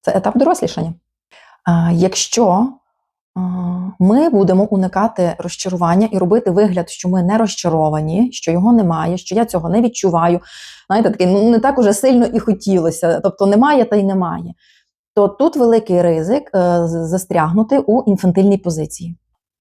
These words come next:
Тобто, якщо я роблю вигляд, що я не відчуваю розчарування, це не означає, що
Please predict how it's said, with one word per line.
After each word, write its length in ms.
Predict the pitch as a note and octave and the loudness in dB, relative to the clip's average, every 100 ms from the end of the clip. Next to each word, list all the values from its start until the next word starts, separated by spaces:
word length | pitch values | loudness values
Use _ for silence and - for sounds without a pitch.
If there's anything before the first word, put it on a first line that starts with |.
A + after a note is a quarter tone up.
| _ _ _ - | _ _ _ -4
Тобто, 320 | G3 G3+ G#3 | -4 0 2
якщо 340 | G3+ G3+ - C4 | 2 0 0 2
я 100 | A3+ | 2
роблю 280 | G#3+ F#3+ | 2 2
вигляд, 380 | E3+ F3+ E3 D#3 | 2 2 0 -4
що 260 | - - E3 | -10 -4 -2
я 380 | F3 F#3 E3+ - | 0 2 0 0
не 260 | E3+ F3+ E3+ | 0 2 0
відчуваю 760 | - F#3 F3 F3 E3 D#3 D3+ | 0 0 2 2 2 2 2
розчарування, 720 | E3+ E3+ - F3+ F3 A3 C#4 A#3 | -2 -4 -4 -2 0 2 2 2
це 140 | G3 | 2
не 120 | F#3 | 2
означає, 520 | F3 F3+ G3 A#3+ A3 | 0 -2 -2 2 2
що 400 | G#3 - F3+ E3+ | 0 -4 -4 -4